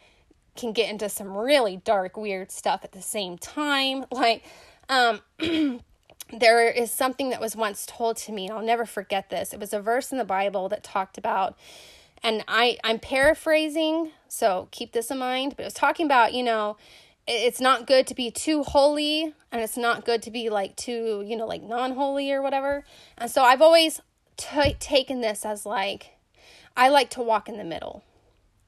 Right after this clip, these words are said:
Like, I, I like to walk in the middle. I know that, like, <clears throat> some people are, like, really on this race to decision, and they're, like, on this race to, like, love and light.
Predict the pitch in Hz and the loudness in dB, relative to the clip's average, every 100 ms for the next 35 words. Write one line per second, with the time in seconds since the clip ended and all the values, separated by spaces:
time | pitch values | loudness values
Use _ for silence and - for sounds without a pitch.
0 | _ - 226 - 226 226 - 240 269 277 | _ -6 -6 -2 4 4 6 4 6 2
1 | 247 247 220 214 - 214 214 - 214 233 | 0 -8 -2 -2 -2 -12 -8 -6 -2 2
2 | 240 254 262 240 220 214 - - - _ | 2 2 0 2 0 0 -8 -20 -20 _
3 | _ _ _ _ - - - 320 269 226 | _ _ _ _ -20 -12 -4 -2 -2 -4
4 | _ - 277 269 247 269 262 247 240 226 | _ -4 0 0 -2 -4 0 4 4 4
5 | 214 208 226 233 240 226 220 - 208 202 | 0 -2 -2 0 0 -2 -4 -8 -12 -6
6 | 220 214 226 - - - _ _ _ _ | -2 -2 -2 -10 -12 -16 _ _ _ _
7 | - - 214 - - 226 226 247 240 240 | -14 -4 -2 -2 -4 -2 -2 -2 -2 -4
8 | 240 214 196 196 196 226 202 - 208 208 | -8 -10 -6 -6 -6 -10 -10 -12 -6 -4
9 | 214 - - 202 196 185 - 214 208 196 | -4 -6 -14 -8 -6 -6 -12 -8 -4 -2
10 | 208 202 196 220 - | -4 -6 -6 -6 -8